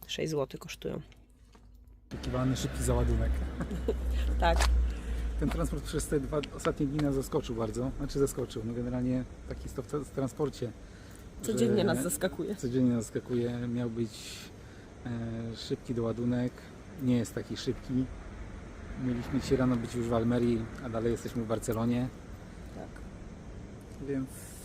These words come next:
Speaker 2: trzeba się do tego przyzwyczaić, że
Speaker 1: No tak, tak bywa w transporcie,
Speaker 2: Bywa.
Speaker 1: że coś tam się przedłuży, coś tam się
Speaker 2: O
Speaker 1: opóźni.
Speaker 2: dzień.
Speaker 1: O dwa. Nie. Jeszcze się tak nie zdarzyło, ale faktycznie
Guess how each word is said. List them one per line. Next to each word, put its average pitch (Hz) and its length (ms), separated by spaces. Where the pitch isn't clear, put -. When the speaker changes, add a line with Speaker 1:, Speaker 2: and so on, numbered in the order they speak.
Speaker 2:
trzeba 127 260
się 131 120
do 113 60
tego 120 140
przyzwyczaić, 117 680
że 98 100
Speaker 1:
No 440 140
tak, 311 320
tak 247 160
bywa 226 320
w - 40
transporcie, 165 560
Speaker 2:
Bywa. 170 60
Speaker 1:
że 170 460
coś - 180
tam 175 140
się - 120
przedłuży, 233 840
coś 202 140
tam 175 160
się - 140
Speaker 2:
O - 20
Speaker 1:
opóźni. 135 240
Speaker 2:
dzień. 143 360
Speaker 1:
O 202 80
dwa. 190 260
Nie. - 240
Jeszcze - 160
się 208 100
tak 202 160
nie 208 100
zdarzyło, 190 460
ale 214 720
faktycznie 196 800